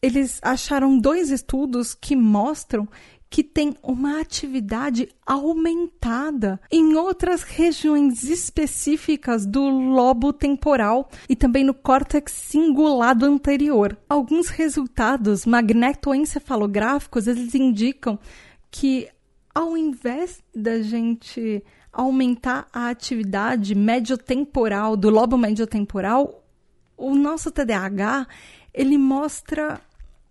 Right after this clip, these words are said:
uma ativação, na verdade, aumentada do, do giro temporal superior e do lobo parietal inferior, é, esquerdo. <laughs> Ou seja,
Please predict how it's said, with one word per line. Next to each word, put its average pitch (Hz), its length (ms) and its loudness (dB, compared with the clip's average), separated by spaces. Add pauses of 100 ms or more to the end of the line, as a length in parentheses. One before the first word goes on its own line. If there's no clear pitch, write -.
(120)
uma 285 400 0 (240)
ativação, 262 1040 -2 (100)
na 220 240 -2
verdade, 208 640 -6 (220)
aumentada 240 880 -2 (520)
do, 277 560 -2 (160)
do 247 200 4
giro 277 380 2
temporal 294 500 0
superior 311 800 0 (100)
e - 120 6
do 269 180 0
lobo 269 500 6
parietal 254 800 2
inferior, 247 720 2 (340)
é, 185 400 0
esquerdo. 202 720 2
<laughs> - 580 2
Ou 349 220 6
seja, 240 500 2